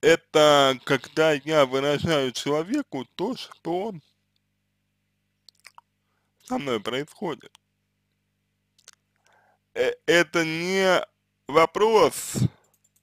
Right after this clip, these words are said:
того, э, например, способен ли я,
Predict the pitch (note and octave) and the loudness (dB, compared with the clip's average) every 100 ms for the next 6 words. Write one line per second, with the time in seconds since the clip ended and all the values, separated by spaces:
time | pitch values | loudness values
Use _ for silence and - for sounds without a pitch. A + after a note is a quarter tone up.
0 | _ _ _ _ _ _ _ _ - C3+ | _ _ _ _ _ _ _ _ 0 0
1 | C#3+ F3+ F3 A2 - _ _ _ _ _ | 2 0 0 -2 -4 _ _ _ _ _
2 | _ _ _ _ _ _ _ _ _ _ | _ _ _ _ _ _ _ _ _ _
3 | _ _ _ _ _ _ _ _ _ _ | _ _ _ _ _ _ _ _ _ _
4 | _ _ A2+ A#2+ A#2+ A#2+ B2+ B2 C#3+ C#3 | _ _ 2 4 6 4 0 -8 -10 -6
5 | D3+ D3 - - C#3+ B2 - D#3+ D3+ C#3+ | -4 -4 -4 -2 -2 -2 -2 -6 -6 -10
6 | B2+ B2 A#2+ C3+ D3+ D3+ C#3 | -12 -14 -8 -2 0 0 -2